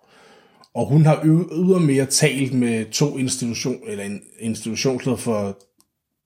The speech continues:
en integreret st-, institution og Skørn Børnehave, og alle er enige om,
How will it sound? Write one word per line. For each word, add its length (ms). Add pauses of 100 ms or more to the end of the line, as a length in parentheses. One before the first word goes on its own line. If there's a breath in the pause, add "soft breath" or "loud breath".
(140)
en 160
integreret 460
st-, 320
institution 500
og 180
Skørn 320
Børnehave, 480 (400 loud breath)
og 220
alle 240
er 80
enige 380
om, 200